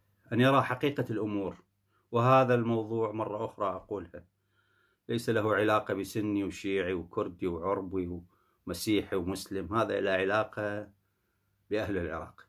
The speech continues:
بالعراق وأهل العراق فقط، بكل عراقي وبالعراق فقط، وحقيقة ما جرى. سأقول لكم لماذا يعني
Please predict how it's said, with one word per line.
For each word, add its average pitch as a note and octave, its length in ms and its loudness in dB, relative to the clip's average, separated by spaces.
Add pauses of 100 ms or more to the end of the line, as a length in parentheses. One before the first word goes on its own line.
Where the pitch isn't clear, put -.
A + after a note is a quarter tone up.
بالعراق G#2 600 4 (340)
وأهل G#2 280 -4
العراق - 400 -14
فقط، - 340 -10 (800)
بكل C3+ 260 6
عراقي C3 720 4 (160)
وبالعراق G2+ 580 -2
فقط، - 260 -18 (2250)
وحقيقة C#3+ 580 6
ما A#2+ 60 6
جرى. G2+ 300 -2 (2250)
سأقول C3 440 6
لكم C#3+ 300 6
لماذا A#2 680 6 (480)
يعني G2+ 440 -6